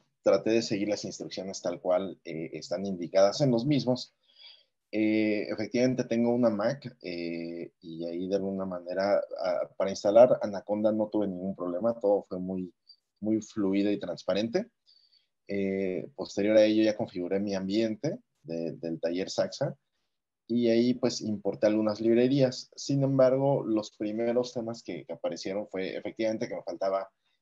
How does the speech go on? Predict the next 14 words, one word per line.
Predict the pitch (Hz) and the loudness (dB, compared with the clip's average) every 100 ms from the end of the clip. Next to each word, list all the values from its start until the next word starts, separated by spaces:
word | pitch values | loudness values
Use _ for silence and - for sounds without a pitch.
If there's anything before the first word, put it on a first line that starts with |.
| _ | _
importar | 107 101 98 92 104 104 - | -6 -2 -2 0 0 0 -2
librerías | 104 92 90 90 92 98 110 | -4 -4 -4 -4 -2 0 0
que | - 85 | -4 -8
no, | 90 92 90 80 - | -4 -4 -4 -10 -10
no, | 95 85 | -4 -2
no | 101 98 | -4 -4
tenía | 98 95 95 87 | -6 -4 -4 -6
yo | 87 90 | -6 -8
instaladas | 87 - 87 82 90 98 - _ _ _ _ _ | -10 -8 -6 -2 -2 -4 -8 _ _ _ _ _
dentro | 85 82 85 | -14 -8 -6
de | 82 | -6
mi | 87 98 | -4 0
ambiente. | 120 135 131 - - _ _ _ _ _ _ | 2 4 2 -2 -16 _ _ _ _ _ _
Eh, | 101 101 101 101 - | -4 -2 0 -2 -4